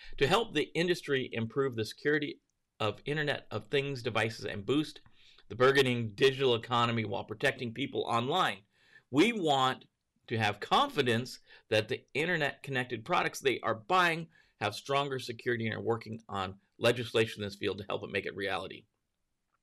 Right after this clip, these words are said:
So manufacturers that subscribe to the vulnerability of things will have access to a dashboard that will guide them through the vulnerability resolution process and facilitate communication with the reporter. Um, this big old thing highlighted red here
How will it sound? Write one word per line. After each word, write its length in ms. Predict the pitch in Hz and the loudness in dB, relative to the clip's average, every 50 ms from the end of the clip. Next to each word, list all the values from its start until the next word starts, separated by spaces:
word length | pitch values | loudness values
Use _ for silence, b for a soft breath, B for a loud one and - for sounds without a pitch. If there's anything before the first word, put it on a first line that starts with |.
| _ _ _ _ _ _ _ _ _ - - _ _ _ _ _ _ _ _ _ _ _ _ _ _ b b b b b b b b - | _ _ _ _ _ _ _ _ _ -20 -20 _ _ _ _ _ _ _ _ _ _ _ _ _ _ b b b b b b b b -2
So 280 | - 113 101 98 98 b b b | 2 2 2 2 -2 b b b
manufacturers 640 | - 143 165 185 175 - 170 147 143 143 151 139 113 | -2 0 0 0 2 2 2 2 2 2 0 -2 0
that 160 | 117 104 - | -2 -2 -2
subscribe 460 | - 110 110 110 - 156 151 147 139 123 | -4 -10 -8 0 2 4 6 6 4 2
to 40 | |
the 80 | 123 123 | 0 -2
vulnerability 420 | 113 127 127 127 117 123 120 113 | 0 0 0 0 2 2 4 4
of 80 | 107 107 | 2 0
things 280 | - 123 113 113 110 107 | 0 -2 -2 -2 -2 -2
will 80 | 101 | -4
have 100 | 101 101 - | -4 -2 -2
access 360 | - 107 113 - - 110 - | -2 -2 -2 -2 -4 -6 -4
to 120 | - 107 | -6 -8
a 40 | 98 | -4
dashboard 640 | - 135 143 180 190 - - - 151 151 151 151 147 - b b b b b b b b | 0 2 2 4 2 0 -2 0 2 2 2 0 -2 -6 b b b b b b b b
that 40 | - | -2
will 80 | 101 110 | -2 0
guide 280 | 110 113 113 117 117 | 4 4 4 4 4
them 180 | 117 117 110 110 | 2 0 -2 -2
through 260 | 110 117 117 113 117 117 | -4 -6 -4 -2 -2 -2
the 60 | - | -2
vulnerability 520 | - 110 107 107 107 101 113 107 107 101 | -2 -2 -2 -2 0 0 2 2 2 0
resolution 520 | 101 104 107 107 - 117 123 120 117 123 113 | -2 -2 -4 -2 0 0 0 0 -2 -4 -4
process 540 | 113 - 202 226 220 220 196 170 170 - b b b b b b b - | 0 2 2 2 2 2 2 0 0 -2 b b b b b b b -4
and 160 | 117 123 117 | -2 -2 -2
facilitate 640 | 120 120 117 - 147 123 117 113 123 123 113 113 - _ _ _ _ _ _ _ _ | -2 -4 0 2 2 2 2 0 0 -2 -2 -2 -6 _ _ _ _ _ _ _ _
communication 500 | - 127 120 113 113 131 139 110 - 110 | -6 -4 -2 -2 0 0 0 0 0 -4
with 120 | 104 98 | -4 -6
the 80 | - 98 | -6 -4
reporter. 580 | 101 104 98 - 196 220 480 269 120 - - - _ _ _ _ B B B B B B B - | -4 -4 0 4 6 8 8 8 4 0 -2 -8 _ _ _ _ B B B B B B B -6
Um, 220 | - 101 101 208 - | -4 -4 -4 -4 -4
this 140 | - 302 302 | -6 -6 -4
big 180 | - - 311 302 | -2 0 4 4
old 180 | 262 240 240 | 4 4 4
thing 160 | - 262 247 | 4 2 2
highlighted 460 | 233 240 240 233 240 233 226 208 208 190 | 4 2 0 0 2 2 2 4 2 2
red 220 | 185 214 247 269 247 | 2 2 2 2 2
here 300 | 208 180 185 202 233 | 4 4 2 2 0